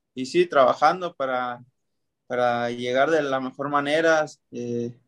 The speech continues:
seguir recuperando mi, mi nivel en el que estaba, mejorarlo. Eh, fue una, una lesión que, que, bueno, me costó un poco, que nunca había vivido una lesión de tanto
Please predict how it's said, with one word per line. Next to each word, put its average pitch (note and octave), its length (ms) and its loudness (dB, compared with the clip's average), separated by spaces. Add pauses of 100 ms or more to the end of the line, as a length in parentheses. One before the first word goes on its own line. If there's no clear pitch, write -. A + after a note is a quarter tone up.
(240)
seguir C3+ 360 2
recuperando C3+ 640 4
mi, A#2+ 360 -2 (600)
mi C3+ 160 -2
nivel C#3 380 6
en E3 100 4
el D3 100 0
que C#3 100 0
estaba, E3+ 460 8
mejorarlo. D#3+ 800 -2 (220)
Eh, A#2+ 400 -10 (500)
fue B2+ 160 -6
una, B2 400 0 (560)
una C3 400 2
lesión B2+ 440 -2
que, A#2+ 320 -4 (680)
que, - 120 -2
bueno, C3 240 4
me A#2+ 180 -2
costó C#3 400 2
un D3 200 -2
poco, D#3 460 0
que A#2+ 500 -4 (580)
nunca C#3+ 240 6
había D3+ 180 10
vivido D3+ 400 4
una D3+ 160 0
lesión D3 380 -4
de C#3 120 -4
tanto C#3+ 240 -2